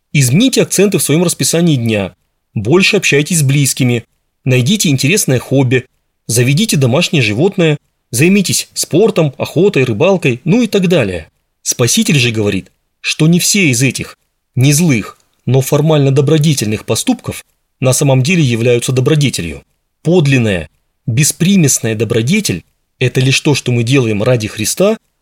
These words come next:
и с мыслью о Христе. Поэтому и начинается сегодняшний отрывок со слов: «Кто не со мной, тот против меня, и кто не собирает со мной, тот расточает». И действительно так. Скажу о парадоксальной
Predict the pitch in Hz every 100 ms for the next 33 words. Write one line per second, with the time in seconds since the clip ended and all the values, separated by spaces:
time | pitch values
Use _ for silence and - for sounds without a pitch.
0 | - 147 131 - - 123 165 - 107 85
1 | - 120 - 147 - 104 82 _ _ _
2 | - 113 139 147 147 147 143 - 160 147
3 | 120 107 135 131 117 104 113 104 175 180
4 | 110 _ _ _ - - 127 - 156 107
5 | - _ _ _ _ - - 143 113 -
6 | 110 156 196 185 156 - 160 - - 95
7 | 95 80 _ _ _ - 139 - 165 143
8 | - 120 131 190 185 - 110 101 90 -
9 | - 135 131 123 - 139 123 92 80 -
10 | _ _ _ 170 151 175 220 185 160 135
11 | - 87 - _ _ _ - - 123 214
12 | 254 147 147 135 131 131 131 - 175 190
13 | 175